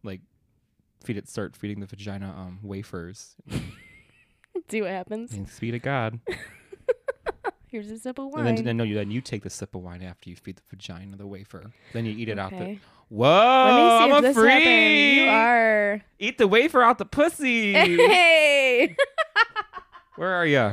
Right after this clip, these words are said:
Speaker 1: Father
Speaker 2: How
Speaker 1: C O C?
Speaker 2: was last night? It was great.
Speaker 1: It was
Speaker 2: We, I
Speaker 1: great.
Speaker 2: ate the wafer out
Speaker 1: I
Speaker 2: the
Speaker 1: ate the
Speaker 2: pussy. <laughs>
Speaker 1: and drank a lot of wine. <laughs> Love Jesus juice.
Speaker 2: Anyway, Thanksgiving, whatever. Who gives a fuck?
Speaker 1: Fucking over
Speaker 2: It's
Speaker 1: it.
Speaker 2: so, it's, the holidays are so stupid.
Speaker 1: It, I think it is stupid.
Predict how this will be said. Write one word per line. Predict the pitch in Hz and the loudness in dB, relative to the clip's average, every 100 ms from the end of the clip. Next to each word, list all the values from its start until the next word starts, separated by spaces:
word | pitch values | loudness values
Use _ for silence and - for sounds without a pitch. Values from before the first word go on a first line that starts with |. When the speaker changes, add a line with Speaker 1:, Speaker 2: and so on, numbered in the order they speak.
| - | -4
Speaker 1:
Father | - 160 147 | 0 2 4
Speaker 2:
How | 135 - | 4 4
Speaker 1:
C | |
O | |
C? | 143 | 6
Speaker 2:
was | 139 | 6
last | 285 | 6
night? | 294 311 285 | 6 4 4
It | 226 | 2
was | 208 | 0
great. | - 214 214 202 190 185 311 - _ _ - | -4 0 0 0 -4 -8 -14 -20 _ _ -6
Speaker 1:
It | |
was | 220 | -4
Speaker 2:
We, | |
I | 226 - | -4 -4
Speaker 1:
great. | 214 214 | -2 0
Speaker 2:
ate | 233 | 0
the | 226 202 | -4 -6
wafer | 202 208 | -6 -6
out | 196 - | -10 -10
Speaker 1:
I | |
Speaker 2:
the | 139 | -8
Speaker 1:
ate | 143 | -4
the | 214 | -4
Speaker 2:
pussy. | 214 - - 311 - 165 | -6 -10 -10 -8 -8 -10
<laughs> | - | -10
Speaker 1:
and | 127 | -10
drank | 120 113 | -8 -8
a | 95 | -6
lot | 101 101 | -6 -4
of | |
wine. | 104 98 95 95 98 | -4 -6 -6 -8 -12
<laughs> | - - - - - 349 - - | -14 -16 -16 -20 -16 -18 -16 -14
Love | 113 113 104 | -10 -10 -10
Jesus | - 95 101 - | -12 -12 -12 -14
juice. | - 101 95 101 - - _ _ - - - - - | -10 -8 -8 -8 -16 -20 _ _ -20 -20 -20 -6 0
Speaker 2:
Anyway, | 277 226 214 | 2 2 0
Thanksgiving, | 262 269 226 208 208 214 202 | -4 -4 -2 -2 -2 -4 -6
whatever. | 196 208 170 165 165 | -2 0 0 -2 -4
Who | 185 | -4
gives | 185 165 | -6 -8
a | 156 | -10
fuck? | - 160 165 - _ - | -10 -10 -10 -14 _ -20
Speaker 1:
Fucking | 151 113 | -14 -8
over | 95 95 92 | -6 -4 -2
Speaker 2:
It's | 92 | 0
Speaker 1:
it. | 262 240 | -2 -4
Speaker 2:
so, | 254 | -10
it's, | 208 | -6
the | 233 | -4
holidays | 240 262 269 220 | -2 0 -2 -4
are | 196 | -6
so | 185 | -10
stupid. | - - 160 156 151 151 170 _ - | -10 -10 -10 -8 -10 -12 -16 _ -2
Speaker 1:
It, | 247 | 0
I | 262 | 0
think | 302 403 | 0 0
it | 311 | 0
is | 330 | 0
stupid. | - - 190 139 113 87 | -2 -2 0 0 -2 -12